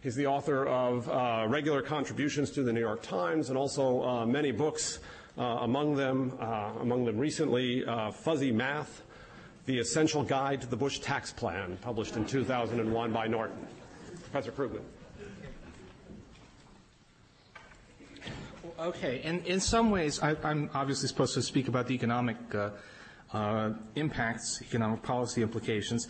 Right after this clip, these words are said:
Speaker 2: Uh, in some ways, I think I've got the easiest task here because the, the bottom line, I won't be coy about it, is remarkably small. Basically, uh,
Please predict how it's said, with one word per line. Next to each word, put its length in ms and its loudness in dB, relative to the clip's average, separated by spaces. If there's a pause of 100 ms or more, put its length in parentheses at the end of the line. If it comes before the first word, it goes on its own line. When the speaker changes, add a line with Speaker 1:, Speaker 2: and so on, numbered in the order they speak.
(360)
Speaker 2:
Uh, 260 2
in 80 2
some 220 4
ways, 120 6
I 60 4
think 160 0
I've 120 2
got 160 0
the 80 -4
easiest 440 0
task 340 0
here 260 -6
because 320 -2
the, 180 2
the 120 -2
bottom 360 2
line, 320 2
I 40 0
won't 180 0
be 80 -2
coy 220 0
about 300 2
it, 120 -2
is 200 2
remarkably 540 2
small. 460 0 (480)
Basically, 680 2
uh, 220 2